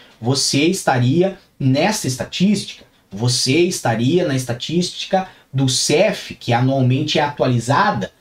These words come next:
Ou melhor, se você estivesse de fato legal, você poderia, por exemplo, ir até a Suíça, descer no aeroporto lá, olhar pro agente de imigração e falar assim: "Eu estou em Portugal com uma manifestação de interesse, você não pode fazer nada."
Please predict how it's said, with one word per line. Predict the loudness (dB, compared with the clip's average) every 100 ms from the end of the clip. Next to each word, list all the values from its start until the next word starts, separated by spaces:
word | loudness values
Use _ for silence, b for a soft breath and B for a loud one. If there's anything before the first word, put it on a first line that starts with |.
| b b 2
Ou | 4 4 4
melhor, | 2 4 2 2 0
se | -2 -4
você | -4 -4 -2
estivesse | -2 -2 -2 0 -2 -4
de | -6
fato | -4 -6 -6 -4
legal, | -2 2 2 0 b b b
você | -4 -2 -2
poderia, | -4 -2 0 2 2 2 2 0
por | 0 -2
exemplo, | 0 2 2 0 -4 _ _ _ _ 0
ir | 2 4
até | 0 -2 0 2 2 -2 B B B B
a | -4 -2
Suíça, | -2 -2 0 2 2 0 -2 0
descer | 2 0 2 0 2
no | 2
aeroporto | 2 0 -2 -2 0 0 0
lá, | 2 2 2 -2 B B
olhar | 2 4 2 0
pro | 2
agente | 2 2 0 0
de |
imigração | 0 2 2 0 0
e | 0
falar | 0
assim: | -2 0 2
"Eu | 2
estou | 0 -2 -2
em | 0
Portugal | -2 0 2 2 0
com |
uma | 0 0
manifestação | 0 0 -2 -4 -4 -2 0
de | 0
interesse, | 0 0 2 2 0 -4
você | -6 -4 -4
não | -4
pode | -2 -2 -2
fazer | -2 0 0
nada." | 2 0 -2 -6